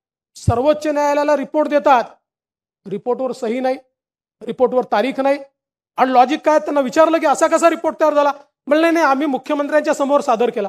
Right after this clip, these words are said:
अरे, सर्वोच्च न्यायालय म्हणाले, "मुख्यमंत्र्यांना सादर केल्याने काय रिपोर्ट व्हॅलिडेट होतो? असा कसा रिपोर्ट तुम्ही दिला?" त्यांनी तो नाकारून टाकला. आणि त्यानंतर दुसरं कमिशन तयार केलं, अद्यापही रिपोर्ट नाही.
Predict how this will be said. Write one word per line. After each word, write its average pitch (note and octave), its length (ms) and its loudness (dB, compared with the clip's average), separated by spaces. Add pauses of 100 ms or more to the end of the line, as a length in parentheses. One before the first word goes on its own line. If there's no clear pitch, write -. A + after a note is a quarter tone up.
(120)
अरे, C#4+ 180 -8 (640)
सर्वोच्च C4 340 -8
न्यायालय C4 280 -2
म्हणाले, C4 260 -2
"मुख्यमंत्र्यांना C4 760 -4
सादर C4+ 280 0
केल्याने C#4 260 -4
काय C#4 220 -2 (300)
रिपोर्ट A#3 240 0
व्हॅलिडेट C#4 420 2
होतो? D#4+ 440 0 (520)
असा G#3+ 180 -2
कसा D#4+ 260 2
रिपोर्ट D#4+ 300 0
तुम्ही D4+ 180 0
दिला?" C4+ 200 2 (460)
त्यांनी G3+ 200 -10
तो C4+ 140 -12
नाकारून F3+ 560 -10
टाकला. C#3 280 -18 (880)
आणि A#3+ 240 -2
त्यानंतर D4 600 -2
दुसरं - 460 -6
कमिशन E4 460 4
तयार D#4 200 8
केलं, A#3+ 500 4 (560)
अद्यापही C4+ 480 -4
रिपोर्ट A#3+ 360 0
नाही. F#3+ 300 -2